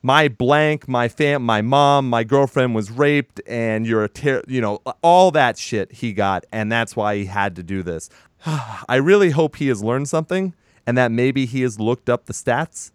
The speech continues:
himself, probably, even though I'm sure he got sent some as well. But holy shit, man. Like, you can't be that fucking stupid.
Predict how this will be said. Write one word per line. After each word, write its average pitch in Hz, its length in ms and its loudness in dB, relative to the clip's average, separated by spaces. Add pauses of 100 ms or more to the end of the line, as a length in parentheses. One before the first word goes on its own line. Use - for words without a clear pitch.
himself, 127 600 -4
probably, 175 540 -2
even 123 140 -6
though 120 120 0
I'm 107 100 -4
sure 113 200 -2
he 110 80 -2
got 98 200 -2
sent 117 240 -6
some 120 240 -2
as 104 100 -6
well. 120 300 0 (460)
But 120 140 -2
holy 175 440 2
shit, 139 280 -2
man. 87 360 -6 (460)
Like, 135 160 -2
you 190 120 -4
can't 180 320 -2
be 139 120 0
that 123 180 4
fucking 117 340 -2
stupid. 82 480 -6